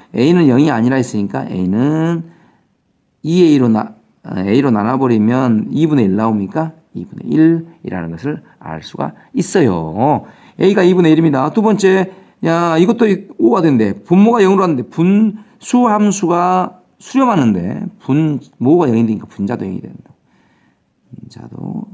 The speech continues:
말로 다 썼기 때문에, 했기 때문에 저는 이렇게만 쓰겠습니다. 그래서 F의 영 값, C죠? 영이 돼야 된다는 얘기지. 오, 구했다. 그 다음에, 그럼 이건 뭐가 되는 거야?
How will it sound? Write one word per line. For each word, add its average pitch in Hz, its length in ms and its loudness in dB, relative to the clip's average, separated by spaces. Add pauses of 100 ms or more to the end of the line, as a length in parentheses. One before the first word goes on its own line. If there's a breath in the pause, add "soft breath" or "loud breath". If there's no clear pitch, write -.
(100)
말로 143 400 -2
다 123 140 -6
썼기 - 260 -4
때문에, 151 300 2
했기 175 140 0
때문에 120 360 0
저는 117 200 0
이렇게만 113 280 0
쓰겠습니다. 139 680 -2
그래서 - 240 -8 (420 soft breath)
F의 101 380 -4
영 90 120 -6
값, 92 240 -14 (840)
C죠? 170 480 -6 (640)
영이 107 200 -4
돼야 117 140 -6
된다는 - 340 -18
얘기지. - 220 -20 (460)
오, 131 360 -4
구했다. 110 480 -6
그 - 60 -12
다음에, 123 280 -2 (360 soft breath)
그럼 170 160 0
이건 180 200 4
뭐가 160 180 2
되는 104 160 0
거야? 87 240 -8